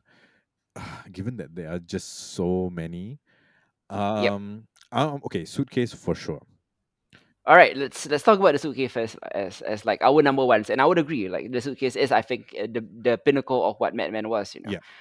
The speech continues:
Speaker 2: Um, and it, it's so great in terms of delving into what we already talked about, the Peggy and Don's relationship,
Speaker 1: Yep.
Speaker 2: you know?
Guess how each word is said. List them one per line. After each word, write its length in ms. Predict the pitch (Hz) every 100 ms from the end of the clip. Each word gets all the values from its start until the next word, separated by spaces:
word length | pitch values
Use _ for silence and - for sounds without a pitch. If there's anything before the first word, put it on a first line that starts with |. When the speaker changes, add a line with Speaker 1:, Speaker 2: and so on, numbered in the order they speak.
| - - - _
Speaker 2:
Um, 400 | 120 120 123 123 -
and 140 | 147
it, 220 | 139 - -
it's 280 | 131 - -
so 200 | 233 196
great 300 | 151 156 127
in 300 | 117 139 135
terms 260 | - 147 139
of 240 | 123 123
delving 340 | 127 127 123
into 200 | 117 -
what 140 | 131 160
we 120 | 127
already 220 | 127 147
talked 220 | 131 98
about, 200 | 123 101
the 40 | -
Peggy 520 | - 113 113 113 -
and 240 | 101 110
Don's 260 | 110 107 107
relationship, 480 | 104 113 - 110 101
Speaker 1:
Yep. 140 | 101
Speaker 2:
you 80 |
know? 60 | 95